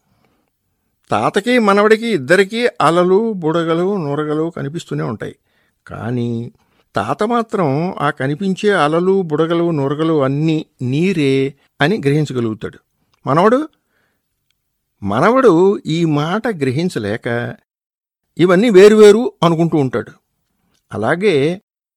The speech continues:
జ్ఞానికి ఇన్ని రకాల ప్రపంచ పదార్థాలు కనిపిస్తున్నా వాటన్నిటిలోనూ ఒకే శుద్ధ చైతన్యం అనుస్యూతంగా సర్వవ్యాపిగా కనిపిస్తూ ఉంటుంది. ఇది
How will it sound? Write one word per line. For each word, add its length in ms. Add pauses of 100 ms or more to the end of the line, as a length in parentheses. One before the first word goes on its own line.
(340)
జ్ఞానికి 920 (600)
ఇన్ని 300
రకాల 440
ప్రపంచ 440
పదార్థాలు 560
కనిపిస్తున్నా 720 (720)
వాటన్నిటిలోనూ 1080 (380)
ఒకే 540
శుద్ధ 440
చైతన్యం 640 (340)
అనుస్యూతంగా 920 (420)
సర్వవ్యాపిగా 1200 (720)
కనిపిస్తూ 460
ఉంటుంది. 320 (580)
ఇది 340